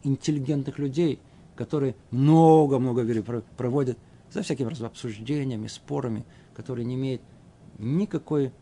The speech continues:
тахлис. Тахлит — это никакой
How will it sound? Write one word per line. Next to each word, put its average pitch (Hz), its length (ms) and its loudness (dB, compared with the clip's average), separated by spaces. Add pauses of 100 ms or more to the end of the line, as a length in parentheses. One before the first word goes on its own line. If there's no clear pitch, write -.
(120)
тахлис. - 600 -12 (680)
Тахлит — - 380 -6
это 123 320 -4 (300)
никакой 135 460 0